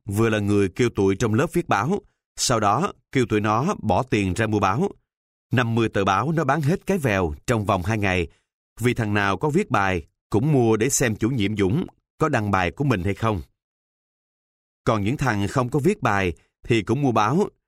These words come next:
để xem có thằng nào viết nói xấu mình hay không. Thằng nào có bài được đăng thì hí hửng mua hai ba tờ để về nhà khoe với ba má.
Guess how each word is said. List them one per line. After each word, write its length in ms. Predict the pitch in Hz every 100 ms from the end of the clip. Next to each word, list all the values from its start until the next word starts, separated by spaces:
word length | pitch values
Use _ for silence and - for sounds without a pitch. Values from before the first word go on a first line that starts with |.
| _
để 140 | 117 127
xem 280 | - 117
có 80 | 117
thằng 220 | - 117
nào 300 | 104 98 92
viết 180 | 92 170
nói 140 | 156 165
xấu 280 | - 131
mình 200 | 214 127
hay 80 | 95
không. 300 | 95 110 107 80 _ _ _ _ _ _
Thằng 200 | - 117
nào 240 | 107 104 98
có 140 | -
bài 180 | 160 107
được 200 | 101 104
đăng 280 | 120 110 101 - _ -
thì 160 | 113
hí 160 | 101 151
hửng 380 | 151 98 135 160
mua 160 | 120
hai 240 | 113 117 135
ba 100 | 135
tờ 360 | 127 107 101 87 _ _ -
để 180 | 107
về 160 | 143 135
nhà 320 | 107 101 95
khoe 200 | 92 123
với 140 | 113 151
ba 160 | 123
má. 260 | 104 107